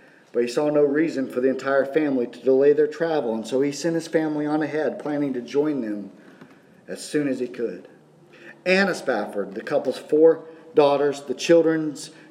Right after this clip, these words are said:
governess, and two others in their party boarded the French steamship Ville du Havre on November twenty-second, eighteen seventy-three, along with three hundred seven passengers. Horatio Spafford returned to Chicago at two o'clock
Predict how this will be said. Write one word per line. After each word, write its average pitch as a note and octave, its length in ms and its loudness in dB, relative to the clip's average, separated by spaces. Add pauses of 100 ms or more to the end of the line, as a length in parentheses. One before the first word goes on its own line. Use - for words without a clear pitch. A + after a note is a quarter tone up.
(120)
governess, C#3+ 720 2 (240)
and F#2 140 -16
two E3 240 6
others D3+ 320 2
in C#3 80 -4
their C#3+ 120 -2
party B2+ 320 2
boarded D3 420 0
the D#3 80 0
French D3 320 -4
steamship C3+ 1000 -6
Ville D3+ 280 6
du C3+ 520 -2 (120)
Havre A2 520 -2 (360)
on B2+ 280 -2
November C#3+ 360 0
twenty-second, D3 760 -4
eighteen C3+ 340 -6
seventy-three, C3+ 580 0
along A#2 240 0
with G2+ 140 -6
three C#3+ 180 -4
hundred D3+ 280 -2
seven C#3+ 340 -2
passengers. G2 800 -8 (1400)
Horatio D3 440 2
Spafford D3 560 0
returned C#3 420 -2
to C3+ 80 -2
Chicago B2 800 -2
at G#2 220 -10
two D3 180 4
o'clock B2 480 -2